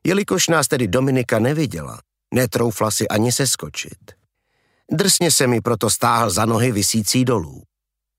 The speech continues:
Tlumeně vykvikla, ale poslušně nadzvedla ruce, abych ji mohl chytit v podpaží.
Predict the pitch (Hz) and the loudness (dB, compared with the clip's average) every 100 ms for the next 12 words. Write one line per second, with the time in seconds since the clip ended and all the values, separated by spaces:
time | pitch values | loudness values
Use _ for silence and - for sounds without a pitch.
0 | _ - 220 190 127 95 156 151 165 156 | _ -2 0 2 2 0 -2 -2 -2 0
1 | 156 131 123 196 196 196 - 180 170 147 | 0 0 0 -2 -2 -2 -2 0 0 0
2 | 107 127 110 90 85 113 - - 143 151 | 0 -2 -2 -2 -2 -4 -2 -2 -2 -4
3 | _ _ _ _ _ _ _ - 113 139 | _ _ _ _ _ _ _ -2 0 0
4 | - 160 156 131 135 139 120 135 - - | 0 0 2 2 0 0 -2 -4 -4 -6
5 | - 80 82 69 65 | -6 -6 -8 -12 -18